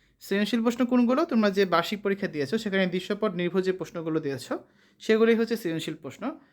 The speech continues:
তো গ আর ঘ হচ্ছে সেই ধরনের প্রশ্ন, আর ক খ হচ্ছে এক কথায় উত্তর দাও বা সংক্ষিপ্ত প্রশ্ন। এখন নতুন বই দেওয়া হলে বোঝা যাবে তোমাদের কি নতুন বইয়ে এই সৃজনশীল প্রশ্ন থাকবে নাকি বার্ষিক পরীক্ষার মতো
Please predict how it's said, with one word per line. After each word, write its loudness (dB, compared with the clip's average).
তো -4
গ -4
আর 6
ঘ -2
হচ্ছে 0
সেই 2
ধরনের 0
প্রশ্ন, -8
আর -10
ক -6
খ -10
হচ্ছে -2
এক -4
কথায় 0
উত্তর -4
দাও -2
বা 0
সংক্ষিপ্ত -6
প্রশ্ন। -20
এখন -2
নতুন 2
বই 6
দেওয়া 8
হলে 6
বোঝা -2
যাবে 2
তোমাদের 0
কি -4
নতুন -2
বইয়ে 2
এই -2
সৃজনশীল -2
প্রশ্ন 2
থাকবে 4
নাকি 0
বার্ষিক -2
পরীক্ষার 2
মতো 0